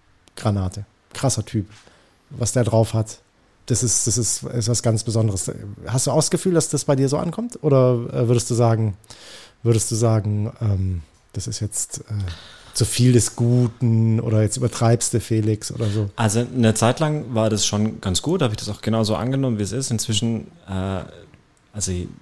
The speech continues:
Speaker 2: ich bin jetzt auch schon fast sechs Jahre hier, das heißt, das Verhältnis dazu ändert sich ja, aber wenn du dann, also ich habe ja hier meine Ausbildung gemacht und nebenher mit dem drei D irgendwie angefangen und das war dann am Anfang ja irgendwie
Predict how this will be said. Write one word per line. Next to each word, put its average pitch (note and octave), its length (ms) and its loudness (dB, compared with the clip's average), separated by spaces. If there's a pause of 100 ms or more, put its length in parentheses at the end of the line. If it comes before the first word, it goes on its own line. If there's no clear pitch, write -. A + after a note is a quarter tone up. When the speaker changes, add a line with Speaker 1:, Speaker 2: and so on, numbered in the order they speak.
(180)
Speaker 2:
ich - 100 -14
bin G2+ 100 0
jetzt F#2+ 140 0
auch F#2 100 -6
schon G2 180 -2
fast - 220 -2
sechs - 200 -4
Jahre G#2 280 -2
hier, F#2+ 320 -4 (100)
das F#2+ 160 -8
heißt, G2 320 -4 (680)
das - 140 -6
Verhältnis G2+ 400 -4
dazu G2+ 260 -6
ändert A2+ 300 -4
sich A#2+ 160 -6
ja, A2+ 180 -2
aber G#2+ 160 0
wenn A2+ 160 4
du C3 80 2
dann, A2+ 340 0
also G2 140 -6
ich F#2 80 -6
habe F#2+ 120 -4
ja F#2+ 40 -2
hier G2+ 80 0
meine F#2+ 200 -2
Ausbildung B2 340 -4
gemacht A2+ 240 -2
und A2 80 4
nebenher A2+ 400 2
mit A2 140 -2
dem G#2 100 -2
drei G2 180 -6
D G#2 80 -2
irgendwie G#2+ 240 -4
angefangen A#2 500 -2
und G2+ 140 -4
das - 100 -12
war G2 120 -4
dann G2 240 -4
am D#2 120 -8
Anfang G2+ 320 -4
ja F#2+ 140 -2
irgendwie F#2+ 400 -2